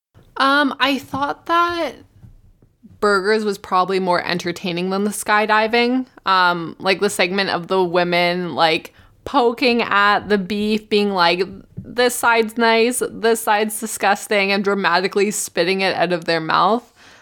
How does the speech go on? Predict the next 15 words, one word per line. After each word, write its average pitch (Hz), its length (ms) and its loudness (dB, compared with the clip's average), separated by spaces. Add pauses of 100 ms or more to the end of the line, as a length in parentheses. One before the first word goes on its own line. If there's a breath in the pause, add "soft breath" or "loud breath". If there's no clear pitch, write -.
(200 loud breath)
Um, 180 300 2
I 180 120 -2
thought 190 220 -2
that 175 100 4
was 180 140 -2
very 185 220 2
entertaining. 190 880 -4 (360 loud breath)
So 190 480 2
I 190 300 2
would 202 240 0
probably 185 520 0
have 180 340 0
it 180 360 0
where, 165 720 -2
um, - 520 -4